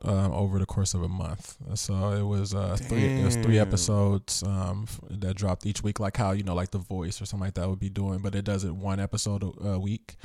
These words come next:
Speaker 1: Uh, so theirs is probably usually going for about two month cycle or something like that. This is a three, this is one month
Speaker 2: Damn,
Speaker 1: cycle,
Speaker 2: that
Speaker 1: three,
Speaker 2: was,
Speaker 1: three
Speaker 2: okay,
Speaker 1: episodes
Speaker 2: I
Speaker 1: per
Speaker 2: get,
Speaker 1: week.
Speaker 2: I get it. Rhythm, the Rhythm and Flow shit makes sense now. So they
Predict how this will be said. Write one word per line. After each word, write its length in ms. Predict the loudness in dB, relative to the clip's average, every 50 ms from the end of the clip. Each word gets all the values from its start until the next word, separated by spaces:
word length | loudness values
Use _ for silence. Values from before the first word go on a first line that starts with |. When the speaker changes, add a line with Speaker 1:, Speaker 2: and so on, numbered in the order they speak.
| -20 -20 -20 -20 -20 -20 -20 _ -8
Speaker 1:
Uh, 240 | -2 0 2 4 4
so 160 | 4 2 2
theirs 220 | 2 4 4 4 4
is 100 | 2 0
probably 280 | 0 0 0 2 2
usually 180 | 0 0 0 -2
going 220 | -2 -2 -2 -2
for 120 | -2 -2 -4
about 280 | -2 -2 -4 -4 -4
two 160 | -4 -2 0 0
month 240 | 2 2 0 0
cycle 340 | -2 -2 -2 -2 -2 -2 -2
or 80 | 0 0
something 200 | 0 0 0 -2
like 80 | -2 0
that. 280 | 0 0 0 -2 -2
This 200 | -2 -4 -4 -2
is 160 | -2 -4 -4 -4
a 20 |
three, 240 | -6 -4 -2 -2 -2
this 240 | 0 2 2 2 4
is 100 | 2 2
one 200 | 4 2 2 4
month 200 | 4 4 4 6
Speaker 2:
Damn, 240 | 6 6 6 6
Speaker 1:
cycle, 300 | 6 6 6 6 6 6
Speaker 2:
that 140 | 6 6 6
Speaker 1:
three, 80 | 6 6
Speaker 2:
was, 140 | 4 2 2
Speaker 1:
three 140 | 0 0 2
Speaker 2:
okay, 100 | 4 4
Speaker 1:
episodes 340 | 4 4 4 4 4 2 2
Speaker 2:
I 80 | 2 2
Speaker 1:
per 40 | 2
Speaker 2:
get, 140 | 0 0 0
Speaker 1:
week. 180 | -2 -4 -6 -4
Speaker 2:
I 180 | -2 0 0
get 280 | 0 0 2 2 2 2
it. 140 | 0 -2 -2
Rhythm, 400 | -2 0 0 0 -2 -4 -4 -2
the 80 | -2 0
Rhythm 260 | 2 2 2 2 0
and 120 | -2 -2
Flow 180 | -2 -2 -2 -2
shit 180 | -2 -4 -6
makes 360 | -4 -4 -2 -2 -4 -4 -6 -8
sense 420 | -8 -4 -2 -2 -2 -4 -6 -6
now. 240 | -6 -6 -6 -6 -8
So 180 | -8 -6 -2
they 280 | 0 0 2 0 0 -2